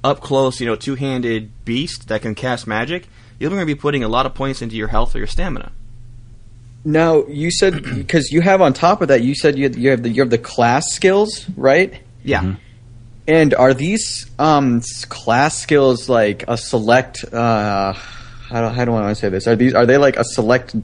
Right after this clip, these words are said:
Speaker 2: number of skills from whatever we're used to, I don't know, like Skyrim or Oblivion or something, or are they just, like
Speaker 1: They're based on your level. So I know when I hit
Speaker 2: Ah.
Speaker 1: level, I finished up nearly level eight, I was level seven, and I had gained four skills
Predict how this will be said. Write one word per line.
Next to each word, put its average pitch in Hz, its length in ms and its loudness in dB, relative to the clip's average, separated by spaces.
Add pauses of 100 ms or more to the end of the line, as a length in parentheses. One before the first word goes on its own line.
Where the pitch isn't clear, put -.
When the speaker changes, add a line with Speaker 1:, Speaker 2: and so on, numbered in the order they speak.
(320)
Speaker 2:
number 117 480 6
of 113 100 0
skills 110 460 -2
from 104 460 -2
whatever 107 340 4
we're 104 100 4
used 101 340 -4
to, 104 180 0
I 98 60 2
don't 101 120 0
know, 95 100 -2
like 92 180 -4
Skyrim 98 340 0
or 98 100 0
Oblivion 98 380 0
or 120 60 2
something, 131 340 2
or 104 120 6
are 101 40 4
they 107 220 6
just, - 280 -2
like 98 280 0 (340)
Speaker 1:
They're 147 80 0
based 156 260 2
on 143 60 -2
your 120 100 0
level. 104 320 -4 (380)
So 123 260 2
I 127 80 4
know 156 200 2
when 135 140 0
I 131 120 2
hit 131 80 -4
Speaker 2:
Ah. 117 180 4
Speaker 1:
level, 113 800 0 (160)
I 123 200 0
finished 139 380 -4
up 117 120 -2
nearly 127 260 -2
level 117 240 -6
eight, 101 320 -6
I - 60 -10
was 104 100 -10
level 110 140 -8
seven, 98 420 -8 (500)
and 113 140 -4
I 120 80 0
had 131 220 -2
gained 110 600 -2
four 120 280 -4
skills - 380 -10